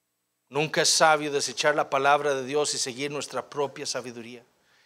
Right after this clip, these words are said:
Eso siempre nos va a traer problemas. Siempre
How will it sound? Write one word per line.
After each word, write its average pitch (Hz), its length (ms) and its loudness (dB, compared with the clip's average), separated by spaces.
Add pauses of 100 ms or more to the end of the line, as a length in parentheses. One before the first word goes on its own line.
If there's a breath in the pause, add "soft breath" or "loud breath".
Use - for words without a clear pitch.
Eso 131 180 -6
siempre 175 680 -2
nos 139 260 -6
va 151 120 2
a 151 100 -8
traer 143 420 -2
problemas. 117 760 -10 (1040)
Siempre 165 760 -2